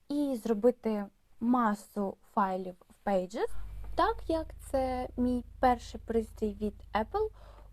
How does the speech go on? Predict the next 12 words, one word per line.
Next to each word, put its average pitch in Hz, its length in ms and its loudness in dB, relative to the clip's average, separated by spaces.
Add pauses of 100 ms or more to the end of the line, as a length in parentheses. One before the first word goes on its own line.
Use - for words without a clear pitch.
у 247 60 -8
мене 349 260 2
виникають 254 680 0
деякі 220 460 -2
питання, 339 1040 -4
<laughs> - 80 -20
деякі 240 560 2
труднощі, 294 760 -4 (420)
куди 262 240 4
нажати, 285 560 2
як 247 340 0
налаштувати. 269 1000 0